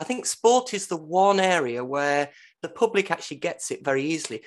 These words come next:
There's other areas where women are losing out that, uh, people don't really see the, uh, issues or the, or the problems. But in sport, it's very, very obvious,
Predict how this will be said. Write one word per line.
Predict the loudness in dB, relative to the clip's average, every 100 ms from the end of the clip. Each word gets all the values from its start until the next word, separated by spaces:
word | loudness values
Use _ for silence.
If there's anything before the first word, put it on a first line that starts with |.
| -2
There's | 2 4
other | 6 8
areas | 8 6 2 0
where | 2 2
women | 0 -4 -4 -6
are |
losing | -6 -8 -10 -8
out | -8 -8 -4
that, | -6 -2 2
uh, | 2 0 -8 _ -2
people | -2 0 0
don't | 2 4 4 2
really | -4 -6
see | -6 -6 -8 -6
the, | -2 0 2 0
uh, | 0
issues | -6 -6 -6 -4
or | -4
the, | -4 -6 -4
or | -4 -4
the | -6 -6
problems. | -2 -2 -2 -8 -10 -18 -10 -2
But |
in | -2 -2
sport, | -4 2 2 2 -6
it's | -14
very, | -4 0 0
very | 2 0
obvious, | 0 -2 -8 -10 -8 -12